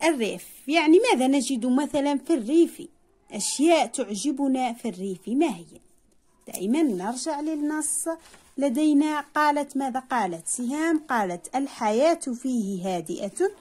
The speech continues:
لدينا أولًا الوصف الأول: "الهواء نقي،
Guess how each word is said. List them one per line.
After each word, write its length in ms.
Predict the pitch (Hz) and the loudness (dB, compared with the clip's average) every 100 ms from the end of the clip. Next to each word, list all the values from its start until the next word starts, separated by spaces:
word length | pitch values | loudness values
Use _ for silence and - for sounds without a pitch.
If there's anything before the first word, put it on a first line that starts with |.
| - - - | -20 -20 -2
لدينا 400 | 302 320 381 320 | 0 6 8 8
أولًا 560 | 262 269 214 240 311 233 | 4 2 2 2 0 -2
الوصف 340 | 185 185 - | -6 -6 -6
الأول: 420 | 233 - 285 320 320 - _ - | -6 -2 0 -2 -4 -16 _ 0
"الهواء 720 | 277 240 233 233 247 262 208 | 2 4 6 6 6 6 2
نقي، 800 | 180 190 214 262 233 185 233 | -4 -4 -4 -2 0 0 0